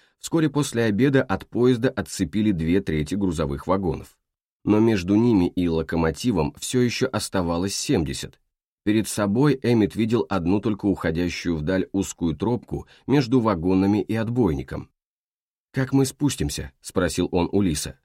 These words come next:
"Никак". "Хотите сказать, лагерь наверху, на путях?" "Именно". "Но где?" Улис остановился и повернулся к Эммету.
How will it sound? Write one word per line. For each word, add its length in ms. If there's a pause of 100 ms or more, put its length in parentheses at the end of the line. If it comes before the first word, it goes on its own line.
(420)
"Никак". 520 (600)
"Хотите 360
сказать, 520
лагерь 400
наверху, 560 (100)
на 140
путях?" 480 (640)
"Именно". 480 (480)
"Но 320
где?" 360 (500)
Улис 300
остановился 640
и 60
повернулся 640
к 120
Эммету. 380